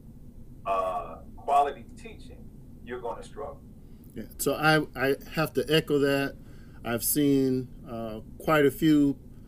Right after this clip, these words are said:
Speaker 2: people trying to run to the image and, and say, "Okay, well, I'm meeting this quota." And the truth of the matter is you do need quality,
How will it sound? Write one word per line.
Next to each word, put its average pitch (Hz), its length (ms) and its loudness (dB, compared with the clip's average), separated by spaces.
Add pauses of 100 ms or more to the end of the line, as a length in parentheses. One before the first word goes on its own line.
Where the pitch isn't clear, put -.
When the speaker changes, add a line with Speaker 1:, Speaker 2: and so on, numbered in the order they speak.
(220)
Speaker 2:
people 143 300 0
trying 139 500 0
to 120 400 2 (640)
run 160 400 4
to 143 220 4
the 123 240 6
image 135 500 2 (420)
and, 113 460 -4
and 117 180 -4
say, 143 220 4
"Okay, 127 300 4
well, 120 200 2
I'm 123 320 0
meeting 139 340 4
this 120 180 0
quota." 123 540 4 (400)
And 120 520 0
the 123 80 -2
truth 160 320 2
of 135 140 6
the 123 80 4
matter 123 420 4
is 113 140 -2
you 123 80 -2
do 139 240 2
need 120 300 2
quality, 131 680 0